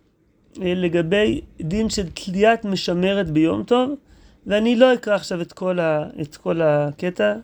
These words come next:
כדי לקצר. מי שרוצה אחרי זה יכול לעיין בפנים.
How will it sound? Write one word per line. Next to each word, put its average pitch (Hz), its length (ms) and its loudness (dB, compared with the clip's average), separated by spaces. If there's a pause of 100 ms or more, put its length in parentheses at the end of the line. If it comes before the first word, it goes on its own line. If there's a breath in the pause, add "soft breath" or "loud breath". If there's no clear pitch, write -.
כדי 160 200 0
לקצר. 151 560 0 (1500 loud breath)
מי 180 80 2
שרוצה 175 340 2
אחרי 175 180 2
זה 170 100 0
יכול 170 200 2
לעיין 156 300 4
בפנים. 151 500 -2